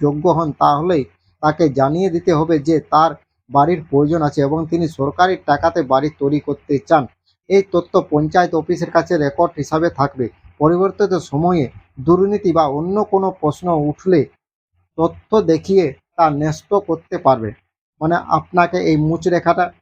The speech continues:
পঞ্চায়েত অফিসে জমা করতে হবে। আপনাদের যদি যোগ্য ব্যক্তি হয়ে থাকেন আপনি বাড়ি পাওয়ার, এবং আপনি এই,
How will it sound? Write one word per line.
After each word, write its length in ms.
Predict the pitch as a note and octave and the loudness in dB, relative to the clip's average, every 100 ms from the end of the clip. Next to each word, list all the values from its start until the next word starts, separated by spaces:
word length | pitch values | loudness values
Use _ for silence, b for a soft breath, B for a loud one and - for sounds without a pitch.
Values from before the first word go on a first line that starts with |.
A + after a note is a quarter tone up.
| _ | _
পঞ্চায়েত 440 | D3 D#3 G#3+ G3+ E3+ | -4 0 0 0 0
অফিসে 340 | D#3+ F#3 F3+ | -2 -2 -2
জমা 280 | C#3 C3+ D#3+ | -2 0 0
করতে 300 | E3 F3 - | 0 -4 -2
হবে। 160 | F3 E3+ - | 0 -2 -2
আপনাদের 480 | C#3 D#3+ D#3 D#3+ D3 | -2 0 0 0 -2
যদি 180 | D3+ | -2
যোগ্য 380 | C3+ C#3 C#3 D3+ | -2 -2 0 0
ব্যক্তি 320 | E3 D#3+ - | 0 -2 -2
হয়ে 160 | C3+ D3+ | -2 0
থাকেন 240 | D3 D3 | -2 -2
আপনি 220 | C#3+ - C#3 | -2 -2 -2
বাড়ি 260 | C3 C3+ C#3 - | 0 0 -2 0
পাওয়ার, 220 | C#3 C#3+ - b b b - | 0 0 -6 b b b -2
এবং 180 | D3+ D#3+ | 0 2
আপনি 240 | D#3 - | -2 -2
এই, 100 | F3 | -2